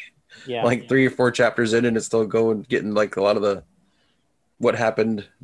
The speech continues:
Speaker 2: like, the ramifications of what happened in the last book,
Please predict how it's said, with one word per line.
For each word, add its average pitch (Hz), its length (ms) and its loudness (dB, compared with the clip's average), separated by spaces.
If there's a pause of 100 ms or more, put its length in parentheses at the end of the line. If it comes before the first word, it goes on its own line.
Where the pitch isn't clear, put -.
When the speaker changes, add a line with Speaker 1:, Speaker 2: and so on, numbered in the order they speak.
(640)
Speaker 2:
like, 135 140 0
the 127 60 -2
ramifications 120 640 2
of 113 40 2
what 110 100 2
happened 113 320 0
in 110 80 0
the 107 80 0
last 110 320 -2
book, 123 300 -6